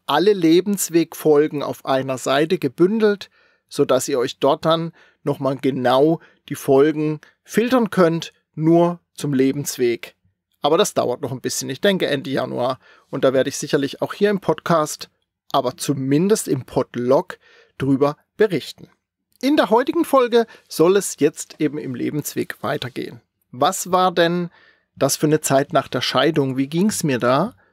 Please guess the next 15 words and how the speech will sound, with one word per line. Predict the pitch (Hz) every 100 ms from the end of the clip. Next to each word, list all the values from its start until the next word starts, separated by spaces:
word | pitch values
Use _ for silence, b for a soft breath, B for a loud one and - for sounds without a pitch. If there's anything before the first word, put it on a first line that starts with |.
| _ _ _ -
Und | 139 143 -
insbesondere | 185 233 - 233 170 147 165 170 170
möchte | 156 139 - -
ich | - -
da | 123 139 151
heute | - 131 139 165 175 b b b _ _ _
meine | 147 147 160 185
finanzielle | - - 277 302 139 - 135 117 117 120
Situation | - - 127 117 - - 123 127 120 - _ _ _ _ _
erläutern | - 123 120 131 147 170 196 220 -
und | 170 -
darstellen, | 139 147 165 - 170 156 156 160 156 - b b
wie | - 139
es | 147 -
dann | 127 120 139